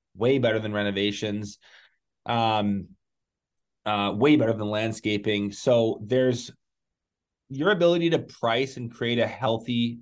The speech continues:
gross profit margin is something that is, uh, uniquely good for painting.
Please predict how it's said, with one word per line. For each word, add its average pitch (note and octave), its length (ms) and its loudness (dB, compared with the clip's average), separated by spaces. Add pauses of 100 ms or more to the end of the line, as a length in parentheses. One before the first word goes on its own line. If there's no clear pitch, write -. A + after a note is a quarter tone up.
gross A2 280 -2
profit G#2 380 -2
margin B2+ 560 -4
is A2+ 240 -6
something A2+ 460 -2
that G#2+ 120 -2
is, G#2 360 -6 (540)
uh, G1+ 300 -12
uniquely A#2 960 0 (720)
good A2+ 440 2
for - 120 -2
painting. A2+ 720 -6